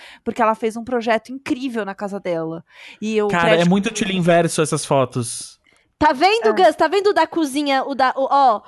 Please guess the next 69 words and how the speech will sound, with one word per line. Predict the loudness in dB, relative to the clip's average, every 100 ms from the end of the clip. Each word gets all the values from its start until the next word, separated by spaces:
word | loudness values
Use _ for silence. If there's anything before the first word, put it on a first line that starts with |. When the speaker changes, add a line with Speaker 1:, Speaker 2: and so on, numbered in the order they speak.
| -2
Speaker 2:
Eu, | 0 2
Speaker 3:
dos, | 2
Speaker 2:
eu | 2
tô, | 0
eu |
Speaker 3:
dos, | 0 2
Speaker 2:
tô, | 0 0
esse | -2 -2
que | -2
tem | 0
Speaker 3:
tá | 2
Speaker 2:
a, | 2 2
Speaker 3:
no |
terceiro | 0 0 -2 -2 0 2
Speaker 2:
a | 0
Speaker 3:
à |
venda. | 0 -2 0 -2
O | 0
terceiro | -2 0 0 0
à |
venda | -2 -4 -4
que |
tem | 0 -2
a | -2
cozinha | -6 -8 -6 -2
igual | 0
a | 0
minha. | -2 -6 -8 -10 _ _ _ _ _ _ -8
Speaker 2:
É, | -4 -2 -4 -6 -8 -10 -6
a | -2
co-, | 0 -2 0
nossa, | 2 4 2 0 0
a |
cozinha | 0 0
é |
muito | 0 2
igual. | 2 0 -4 -4
É |
que | -2
eu |
tava | 0 2
olhando | 2 2 0
esse | 0 0
aqui, | -2 -2 -2 -2
que | -4
tem | -2 0
uma, | 2 2 2 0
a |
sala | 0 0 2 2 2
tem | 0 -2
uma | -2
T | 0 -2
V | 0 -2
com | -2 -2
uma |
moldura | 0 0 2 0
de | 0 -2 -2
madeira, | -2 -2 4 4 4 0
assim, | -4 -6
tal. | 0 2
Speaker 3:
Sim, | 2 2 0 2
Speaker 2:
Que |
é | 2
muito | 2 0
assim, | 2 2
Speaker 3:
sim. | 0
Speaker 2:
tipo, | 0 0
é | 2
o, | 2 0